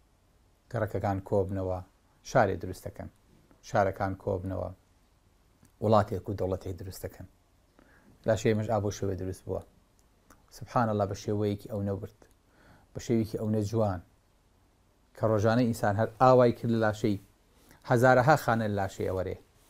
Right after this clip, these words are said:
بەڵام هەزارەهای تریشی بۆ دروست دەبێتەوە. تەنها سیستمی خانە، تەنها یاسای خانە کە بۆ ماوە و جینی تایە. ئەم جینەش دەستکاری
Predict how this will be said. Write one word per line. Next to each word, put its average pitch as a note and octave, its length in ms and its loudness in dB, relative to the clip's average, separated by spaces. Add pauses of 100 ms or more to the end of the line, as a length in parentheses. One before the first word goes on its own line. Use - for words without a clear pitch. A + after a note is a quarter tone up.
(960)
بەڵام G#2 300 -2
هەزارەهای G#2+ 500 0
تریشی - 320 -8
بۆ F#2+ 140 -8
دروست F#2+ 240 -14
دەبێتەوە. F#2+ 400 -8 (1400)
تەنها C#3+ 280 2
سیستمی C3+ 480 0
خانە، G2+ 320 -2 (760)
تەنها A#2+ 240 0 (100)
یاسای G#2+ 280 0 (100)
خانە G2 300 -2 (520)
کە C#3 140 2
بۆ D3 80 6 (100)
ماوە D3+ 220 8
و F3+ 40 8 (120)
جینی D3 380 8
تایە. F#2 320 -4 (160)
ئەم F#3+ 140 4 (120)
جینەش D3 400 2
دەستکاری D3 460 4